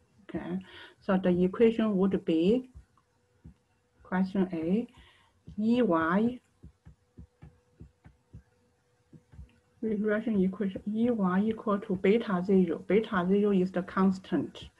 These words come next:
seventy-seven point seven two six. And then beta one is zero point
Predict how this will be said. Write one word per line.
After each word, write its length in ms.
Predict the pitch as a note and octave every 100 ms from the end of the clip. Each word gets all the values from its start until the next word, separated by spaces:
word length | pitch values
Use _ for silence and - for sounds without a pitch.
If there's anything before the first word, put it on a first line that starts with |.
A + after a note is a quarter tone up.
| - - _
seventy-seven 1000 | - G#3 G#3 G3+ G3+ F#3+ G3 F#3+ G3+ G3
point 500 | F#3 E3 D3+ E3 F#3+ - _ _ _ - - _ _ _ _ - _ _
seven 460 | - G3 G3 F#3+ F#3+
two 340 | - F#3+ F#3+
six. 600 | F#3 F3+ A3 - - - _ _ - - _ _ _ _ _ _ _ - - -
And 200 | F3+ F3+
then 280 | F#3 F3+ G3+
beta 400 | F#3+ A3 B3 G3
one 600 | D#3+ D#3 D3+ E3 A#3+ - G3
is 240 | F3 E3+
zero 280 | A3 A3 A3
point 540 | - E3 D#3+ F#3 A3+